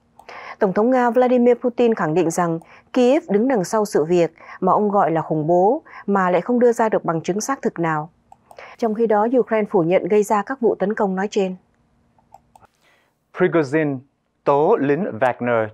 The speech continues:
Speaker 2: chưa được nhận thưởng như được hứa. Lãnh đạo của Wagner là Evgeny Prigozhin cho biết, phần lớn thành viên của tập đoàn chưa được trao huân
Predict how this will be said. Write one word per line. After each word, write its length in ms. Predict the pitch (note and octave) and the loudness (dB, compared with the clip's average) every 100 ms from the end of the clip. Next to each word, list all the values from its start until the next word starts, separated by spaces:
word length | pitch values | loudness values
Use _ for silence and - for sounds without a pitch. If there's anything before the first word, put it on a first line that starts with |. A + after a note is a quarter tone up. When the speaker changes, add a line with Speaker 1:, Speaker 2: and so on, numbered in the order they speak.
| - | -6
Speaker 2:
chưa 240 | F#3 E3+ | 0 0
được 220 | C3+ A2 | 0 -4
nhận 320 | G#2+ G2+ F#2 G2 | -4 -4 -6 -10
thưởng 400 | - F#2 F#2 G3 | -4 -2 -2 -8
như 280 | A#2+ A#2+ A2+ G#2 | -6 -4 -4 -4
được 200 | F2+ - | -8 -2
hứa. 240 | G#2+ A#2+ - _ - - - | 0 0 -2 _ -20 -14 -4
Lãnh 140 | C3+ | 0
đạo 140 | D#3 - | 2 0
của 80 | A#2+ | -2
Wagner 520 | A#2+ B2+ B2+ A#2+ A#2 | -2 -2 -2 -2 -2
là 140 | A2 G#2+ - | -2 -4 -6
Evgeny 720 | A#2 A2 G2+ A#2 A#2 A2+ A2 - | -8 -8 -6 -6 -4 -6 -6 -8
Prigozhin 540 | - A2+ A#2 A2 A2+ G#2 - | -6 -4 -2 -2 -2 -4 -6
cho 140 | A#2+ | -6
biết, 300 | - F3+ A#3 - - - _ - - _ - | 0 -2 -2 -14 -20 -20 _ -20 -20 _ -2
phần 380 | C#3+ A#2 A#2 | 0 0 0
lớn 300 | B2+ C3+ A3 - - | 2 2 0 -6 -6
thành 200 | B2 G#2+ | -6 -2
viên 220 | C3+ B2 | -2 -2
của 100 | A2 | -4
tập 180 | B2 - | -4 -2
đoàn 260 | G#2+ F#2+ F#2 | -2 -2 -8
chưa 300 | - F#3+ F3 | -4 -2 0
được 280 | - A#2+ - | -2 -4 -4
trao 180 | - A#2 | -2 -4
huân 340 | A2+ C3 B2 | -4 -8 -8